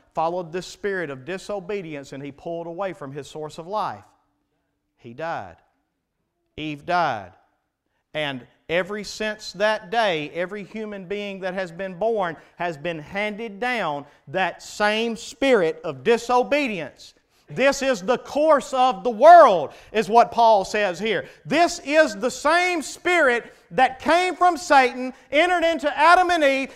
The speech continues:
and has been handed down from generation to generation, and you are by nature children of the wrath of God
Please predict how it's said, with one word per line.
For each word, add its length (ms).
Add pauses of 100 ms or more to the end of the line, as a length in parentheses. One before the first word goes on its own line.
and 180
has 200
been 180
handed 560
down 360
from 240
generation 800
to 120
generation, 720 (220)
and 200
you 260
are 120
by 280
nature 1000 (1000)
children 840
of 220
the 100
wrath 360
of 120
God 500